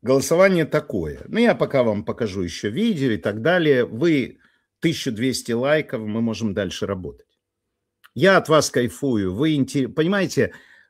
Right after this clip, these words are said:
вы не пассивны, вы активно пишете новости, принимаете участие, пишете свое вре-, мы, смотрите.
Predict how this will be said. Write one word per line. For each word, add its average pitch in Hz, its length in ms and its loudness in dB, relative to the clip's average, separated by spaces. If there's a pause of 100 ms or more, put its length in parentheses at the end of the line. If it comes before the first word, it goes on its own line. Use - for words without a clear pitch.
(140)
вы 131 400 0
не 175 240 2
пассивны, 110 800 -2
вы 147 160 2
активно 135 880 -2
пишете 139 500 -4
новости, 127 640 0
принимаете 135 680 -4
участие, 113 600 -4
пишете 135 380 -8
свое 117 280 -2
вре-, 107 300 -4
мы, 107 540 -6
смотрите. 147 560 -6